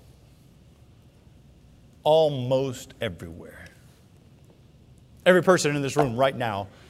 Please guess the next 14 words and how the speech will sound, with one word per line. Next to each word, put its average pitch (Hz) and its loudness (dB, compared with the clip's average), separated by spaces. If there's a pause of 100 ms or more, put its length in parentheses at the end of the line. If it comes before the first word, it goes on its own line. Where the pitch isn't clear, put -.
(140)
immediately 127 -2
can 110 -6
get 123 -4
to 107 -8
pornography. 85 -8 (140)
Immediately. 147 -4 (1600)
To, 147 -6
to - -6
any 190 4
kind 190 4
of 131 -6
debauchery, 160 4
it's - -8
everywhere. 113 -6